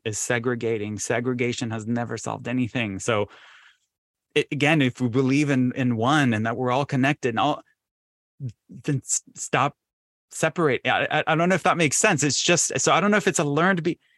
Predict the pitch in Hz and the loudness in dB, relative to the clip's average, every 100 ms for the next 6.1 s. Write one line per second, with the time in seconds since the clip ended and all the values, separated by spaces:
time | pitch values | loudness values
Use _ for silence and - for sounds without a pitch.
0 | - 175 226 247 175 131 110 104 110 131 | 0 4 6 6 4 4 4 2 0 0
1 | 131 175 170 127 - 226 285 131 - 110 | 0 0 0 -2 -4 -4 0 0 0 0
2 | 107 110 113 - 131 180 151 147 139 127 | 0 -2 -2 0 2 2 2 2 2 2
3 | - 123 - 127 120 107 - _ _ _ | 0 -2 0 0 0 -2 -6 _ _ _
4 | 139 147 151 - 131 101 107 151 147 156 | 2 4 2 2 2 2 0 -2 -2 -2
5 | _ 185 196 175 - _ _ - 165 156 | _ 0 0 -2 -12 _ _ -6 2 2
6 | 151 | 2